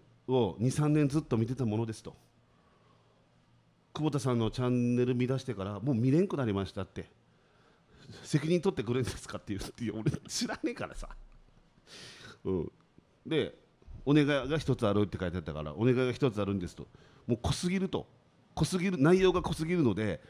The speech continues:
月二ぐらいにしてもらえませんか」って。まあ、それじゃ俺も飯食えないからね。ほんと、そこは分かってほしい。うん。俺もやってみたいよ。大好きなコンビニの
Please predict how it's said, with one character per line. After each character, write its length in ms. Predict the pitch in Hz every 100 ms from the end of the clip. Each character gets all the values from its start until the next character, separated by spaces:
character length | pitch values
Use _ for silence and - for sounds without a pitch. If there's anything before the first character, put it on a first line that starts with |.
| - _
月 340 | - - 196
二 280 | 123 147 165
ぐ 100 | 151
ら 80 | 214
い 40 | 131
に 80 |
し 60 | -
て 100 | 120 -
も 140 | 107 113
ら 60 |
え 40 | 113
ま 100 | 101
せ 120 | 113
ん 40 |
か」 80 | 87
っ 20 |
て。 160 | - 120
ま 100 | 120
あ、 60 |
そ 120 | 131 160
れ 120 | 220
じ 60 |
ゃ 40 | 208
俺 140 | 208
も 80 | 208
飯 220 | 139 170
食 140 | - 131
え 60 |
な 80 | 135
い 80 | 107
か 60 |
ら 100 | 71
ね。 240 | 98 165 - - - - _
ほ 80 | 110
ん 60 |
と、 80 | 104
そ 160 | 90 143
こ 80 | 175
は 60 |
分 100 | 143
か 120 | 147
っ 40 | 151
て 80 | 113
ほ 60 |
し 160 | - 82
い。 60 | - _ -
う 20 |
ん。 380 | 92 107 95 73 - - - - -
俺 160 | 147
も 80 | 175
や 80 | 135
っ 100 | -
て 80 | 208
み 140 | 233
た 100 | 277
い 100 | 247
よ。 140 | 113 101
大 220 | 127 123
好 80 | -
き 100 | 110
な 80 |
コ 160 | 104 135
ン 100 | 127
ビ 120 | 123
ニ 280 | 123 123 120
の 220 | 123 127